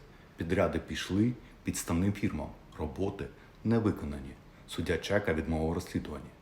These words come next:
Енергоатом Котіна під час блекаутів витратив п'ятдесят два мільйони на матеріали за завищеними цінами. Тендер виграла пов'язана з керівництвом фірма "Атоменергоресурс". Без конкурентів.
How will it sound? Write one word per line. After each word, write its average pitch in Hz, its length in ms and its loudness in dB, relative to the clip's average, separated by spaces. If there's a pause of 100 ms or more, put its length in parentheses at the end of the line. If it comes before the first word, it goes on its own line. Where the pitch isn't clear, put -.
(320)
Енергоатом 90 680 4
Котіна 82 400 2 (300)
під - 120 -8
час 82 140 2 (100)
блекаутів 92 580 4
витратив - 440 -4 (340)
п'ятдесят 85 460 0
два 92 120 2
мільйони 98 480 4 (380)
на 78 60 -4
матеріали 82 640 2 (380)
за 90 120 2
завищеними 85 600 2
цінами. - 460 0 (440)
Тендер 98 320 4
виграла 85 460 -2 (160)
пов'язана 85 500 2
з 78 60 -6
керівництвом 87 540 -4
фірма 78 340 -2 (320)
"Атоменергоресурс". 85 1300 0 (440)
Без 87 220 4
конкурентів. 90 600 0